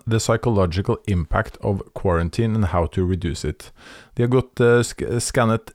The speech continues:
tre tusen ett hundre og sekstiseks artikler og, eh, inkludert tjuefire artikler som har sett på de psykologiske effektene av det å sitte i karantene.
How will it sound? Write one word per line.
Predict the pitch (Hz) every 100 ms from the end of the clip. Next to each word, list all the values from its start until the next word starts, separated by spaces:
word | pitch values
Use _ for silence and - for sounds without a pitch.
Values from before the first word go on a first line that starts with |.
| -
tre | - 160
tusen | 131 127 156
ett | -
hundre | 131 113
og |
sekstiseks | - 123 - 139 - 165 - - -
artikler | - 120 113 135 156
og, | - 117 123 143 -
eh, | 117 117 117 -
inkludert | 123 110 120 107 110
tjuefire | - 123 135 - 160 120 90 -
artikler | - 104 - 139 170
som | 120 117
har | 98 98 98
sett | 104 - - - -
på | 98 110 - - - _ _ _ _ - -
de | 107
psykologiske | 117 123 110 87 78 73 - -
effektene | - 85 - 87 85 -
av | - - - 87
det | - -
å | 98
sitte | - 117 - - 95 - _ -
i | - - - _ _ _ -
karantene. | 101 90 92 - 98 67